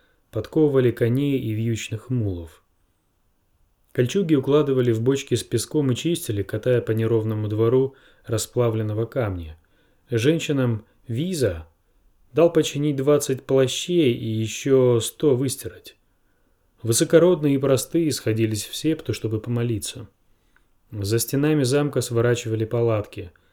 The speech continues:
Оруженосцы заливали костры. Солдаты намасленными брусками придавали окончательную остроту своим клинкам. Шум рос, как прибой в бурю. Лошади ржали, лорды выкрикивали команды, латники ругались,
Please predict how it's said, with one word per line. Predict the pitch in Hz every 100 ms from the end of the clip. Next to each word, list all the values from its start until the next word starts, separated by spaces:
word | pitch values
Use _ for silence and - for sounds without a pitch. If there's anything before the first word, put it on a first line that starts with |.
| _ _ _
Оруженосцы | 101 104 104 117 147 143 -
заливали | 113 113 120 143 127
костры. | 127 - - 117 87 80 _ _ _
Солдаты | - 120 113 156 160 143
намасленными | 120 123 131 147 - 127 123
брусками | 113 113 113 - 151 135
придавали | 117 120 123 147 147
окончательную | 127 120 113 131 123 120 117 117
остроту | - - - 117 113 131
своим | - 104 104 104
клинкам. | 110 107 107 101 85 - _ _ _ _ _ _ _ _ _ _ _
Шум | - - 107 101
рос, | 113 139 -
как | - 123 -
прибой | 127 117 127 131
в | 113
бурю. | 110 127 104 80 76 _ _ _ _ _ _ _
Лошади | 98 101 117 117 107
ржали, | 110 107 139 156 139 117 92
лорды | 95 110 143 127 120
выкрикивали | 120 127 131 127 120
команды, | 117 135 147 156 143 120 107
латники | 131 143 123 110 104
ругались, | 107 110 147 143 113 -